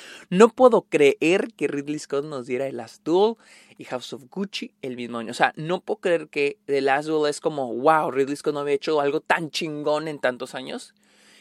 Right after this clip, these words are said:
Y House of Gucci es, "Wow, Ridley Scott no había hecho algo tan malo en tantos años".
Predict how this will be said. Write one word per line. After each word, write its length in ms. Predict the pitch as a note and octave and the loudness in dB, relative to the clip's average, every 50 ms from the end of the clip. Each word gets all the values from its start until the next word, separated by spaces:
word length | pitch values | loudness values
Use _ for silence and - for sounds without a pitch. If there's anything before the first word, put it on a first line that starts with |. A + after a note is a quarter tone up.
| _ _ - | _ _ -8
Y 160 | - D#3 D3 - | -6 -6 -6 -2
House 240 | - D3+ D3 - | -2 -2 -2 -2
of 80 | D#3 D3 | -4 -6
Gucci 240 | C#3+ C#3 - - C#3+ | -6 -6 -4 -2 -2
es, 80 | C3 | -2
"Wow, 680 | B2+ A#2 A#2 B2 C#3 D3+ E3+ - D#3+ A#2 D#2+ F#2+ G#2+ - - _ _ _ | -2 -4 -6 -2 -2 -2 -2 0 0 0 0 -2 -6 -12 -16 _ _ _
Ridley 380 | C#3+ C#3 C#3+ D3+ D#3+ E3+ F3+ E3+ | -8 -2 0 0 0 0 -2 -6
Scott 200 | - - E3 D3+ | -4 -4 -4 -4
no 80 | D#3 D3+ | -2 -4
había 120 | D3 C#3+ | -4 -4
hecho 160 | C#3+ - D3+ | -4 -4 -4
algo 140 | C#3+ D#3 D#3 | -4 -4 -6
tan 500 | _ _ - C#3+ A#2 B2 C3 C#3+ D#3 D#3 | _ _ -4 -2 -2 -2 -4 -4 -6 -8
malo 540 | D#3 D#3+ E3 F3 F#3 F3+ F#3 F#3+ F#3+ F3+ D#3+ | -8 -8 -4 -2 -2 -2 -2 -2 -4 -4 -6
en 120 | C#3+ - | -6 -6
tantos 400 | - B2+ A#2 G#2 - A2 G#2 - | -6 -6 -6 -6 -12 -16 -16 -16
años". 380 | - - - - _ _ _ | -18 -20 -20 -20 _ _ _